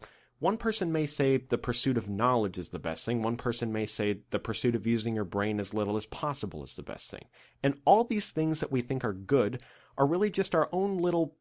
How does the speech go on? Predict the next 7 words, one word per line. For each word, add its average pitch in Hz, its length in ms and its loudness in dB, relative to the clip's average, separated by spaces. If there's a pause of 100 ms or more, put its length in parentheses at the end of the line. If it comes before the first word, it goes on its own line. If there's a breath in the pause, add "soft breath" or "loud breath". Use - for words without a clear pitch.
personalized 156 760 -2
path 135 360 0
we've 117 200 2
forged 117 560 0
that 117 140 0
we're 117 100 0
taking, 120 560 -6